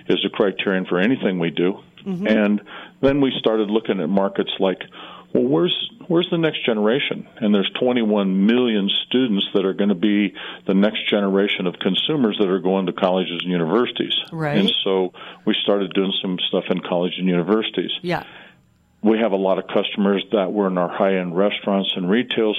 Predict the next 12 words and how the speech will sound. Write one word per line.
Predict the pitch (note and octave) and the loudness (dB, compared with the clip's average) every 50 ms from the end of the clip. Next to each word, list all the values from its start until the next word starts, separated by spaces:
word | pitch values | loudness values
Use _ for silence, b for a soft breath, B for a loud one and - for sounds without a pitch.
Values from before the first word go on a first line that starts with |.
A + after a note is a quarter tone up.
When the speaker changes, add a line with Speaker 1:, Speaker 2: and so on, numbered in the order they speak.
| - - | -4 -2
Speaker 1:
stores | - A2+ A2 A2 A2+ A2+ A2 G#2 - | 0 0 2 2 2 2 0 -2 0
that | - G2 F2+ E2+ - - | 0 0 0 0 -2 -2
were | G#2 G2 F#2+ F2+ | 0 0 0 2
going | F2 G2+ F#2+ G2 F#2+ F2 | 2 0 2 2 0 0
to | F2+ E2+ - | -2 -2 -2
sports | - - G2+ G#2 G2+ - - | -2 0 0 0 0 -2 -2
and | G2 F#2 | -2 0
entertainment, | F2+ F2 E2+ - - A#2+ A#2+ B2+ C3 A#2 A2 | 0 0 -2 -2 0 0 0 2 2 2 2
you | G2+ | 2
know, | F#2+ F#2 F2+ F2 - E2 E2 - - - - | 2 0 -2 -4 -8 -14 -14 -12 -8 -8 -8
sporting | - - A2+ A#2 C3 C3 | 0 0 0 2 2 0
events. | B2 A#2 G#2+ A#2 A#2+ C3 C3+ | 0 2 2 0 0 0 -2